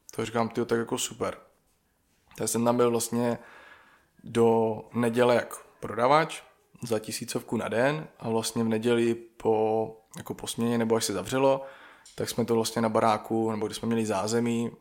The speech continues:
tak, eh, všechno, co tam zbylo, tak teďka převážil. Napsal mi: „Nechal jsem ti tady osmdesát kilo hrušek za tolik, tolik. Tři sta kilo meruněk za tolik, tolik.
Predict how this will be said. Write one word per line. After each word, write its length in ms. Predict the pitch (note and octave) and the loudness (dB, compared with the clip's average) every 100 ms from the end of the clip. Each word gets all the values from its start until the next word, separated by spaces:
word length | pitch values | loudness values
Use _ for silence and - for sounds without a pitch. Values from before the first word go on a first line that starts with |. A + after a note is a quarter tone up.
| _ _ - | _ _ -4
tak, 340 | A2 - - | -4 -4 0
eh, 220 | A2+ G#2+ G2 | 2 2 -2
všechno, 260 | - A2+ | -4 -4
co 100 | A2+ | 0
tam 140 | A#2 G#2+ | 0 0
zbylo, 240 | A2 A#2 | 2 2
tak 120 | A2+ | 2
teďka 260 | A#2 - - | -2 -2 -6
převážil. 720 | - A#2 C3 C3 C3 B2 A#2+ - - - - - | 0 4 6 6 4 2 0 -8 -20 -20 -18 -8
Napsal 360 | G#2+ - A#2 A2+ | -4 2 2 2
mi: 100 | A2 | 0
„Nechal 340 | A2 A2+ A2 | 0 0 0
jsem 200 | A2 A2+ | 0 -2
ti 80 | A2+ | 0
tady 340 | A2+ A2+ G2 - - | 0 0 -4 -12 -12
osmdesát 640 | - A#2 A2 - A2+ G#2+ | -6 -2 -2 2 0 0
kilo 320 | - G#2 - | -6 -8 -6
hrušek 640 | A2 C3 - B2+ A#2+ A#2 G#2+ | -6 -4 2 2 2 0 -4
za 340 | G#2+ G#2 F2+ - | -4 -4 -6 -4
tolik, 240 | G#2+ G2 | -4 -4
tolik. 360 | A2 G2 F#2 - - - - _ _ | -4 -4 -8 -20 -20 -20 -20 _ _
Tři 160 | - A2+ | -12 -6
sta 180 | - A2+ | -2 0
kilo 200 | A#2 G2+ | 0 0
meruněk 540 | A2+ B2+ B2+ B2 A2+ | 2 4 4 2 0
za 80 | G#2+ | -2
tolik, 280 | - G#2+ - | 0 -2 0
tolik. 420 | G#2+ F#2+ F2+ | -4 -4 -10